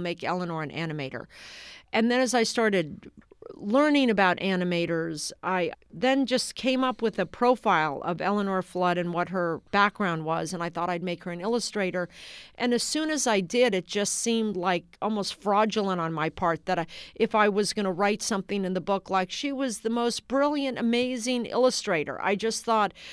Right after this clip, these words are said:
that my very vivid, specific dream that I had created for the reader would have just kind of gone poof, because how can you picture it? How do I describe it? So I thought it would just be very easy just to say, "Oh, I know, I'll put some <laughs> illustrations in it and I'll,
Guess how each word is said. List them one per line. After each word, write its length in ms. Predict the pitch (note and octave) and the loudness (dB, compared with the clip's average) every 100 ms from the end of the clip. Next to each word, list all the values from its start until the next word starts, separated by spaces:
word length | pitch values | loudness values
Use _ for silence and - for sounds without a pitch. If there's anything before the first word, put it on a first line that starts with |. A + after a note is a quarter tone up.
| - - - | -18 -12 -4
that 120 | G#3 | -2
my 240 | G#3 F#3 | 0 -2
very 380 | E3+ A3 A3+ A3 | 0 0 0 0
vivid, 440 | D#3+ G#3+ G3+ F#3 | -2 -2 0 -2
specific 720 | - - G3+ - - G3+ G3+ - E3 | -2 -6 -4 -4 -4 -4 -6 -8 -10
dream 440 | F3+ G#3+ A#3 G#3 | -4 0 0 0
that 100 | F#3 | 0
I 120 | F3 | 0
had 140 | F3 - | -2 -4
created 440 | F#3 F3+ F3+ E3 | -6 -2 -2 -4
for 100 | E3+ | -6
the 120 | D#3+ | -4
reader 360 | D#3+ A3 G3+ F3+ | -2 0 0 0
would 160 | E3+ | 0
have 120 | E3+ D#3+ | -2 -2
just 200 | F3+ - | -6 -4
kind 180 | G3+ | -2
of 120 | F3 E3 | -2 0
gone 260 | F3+ E3 | 0 -2
poof, 420 | - A3+ F3+ - - | -2 0 0 -2 -8
because 420 | F#3 - F#3+ F3+ | -6 -2 -2 0
how 160 | F#3+ F#3+ | 0 0
can 200 | G3+ F#3 | -2 -4
you 100 | E3 | -2
picture 400 | A3 G3+ A3 G3+ | -4 -4 -2 -2
it? 80 | |
How 160 | F#3 F#3+ | 0 0
do 80 | F#3 | 0
I 100 | F3 | -2
describe 500 | D#3+ - G#3+ A3 F#3 | -4 -4 0 0 0
it? 120 | E3 - - - | -4 -6 -20 -12
So 120 | - | -2
I 100 | C4+ | 0
thought 180 | C4 C4 | 4 2
it 40 | C4 | 2
would 120 | A#3 | -2
just 180 | A#3 - | -4 -4
be 100 | A3+ | 0
very 260 | B3 A#3 | 4 4
easy 240 | B3 A#3 A#3 | 2 -2 -2
just 220 | A3 G#3+ | -2 -4
to 60 | A3+ | -4
say, 200 | - A3 | 0 2
"Oh, 120 | A3+ | 4
I 160 | D4 D4+ | 4 2
know, 160 | A#3+ | 0
I'll 100 | G#3 | 0
put 180 | G#3+ B3 | 0 -2
some 160 | - C4 | -2 0
<laughs> 40 | |
illustrations 680 | C4 - C4+ D4+ E4+ C4 G#3 | 2 2 2 2 2 -2 -2
in 140 | G#3+ | -2
it 100 | G3 | -2
and 100 | G3 | -2
I'll, 220 | F#3+ F#3+ | -2 -2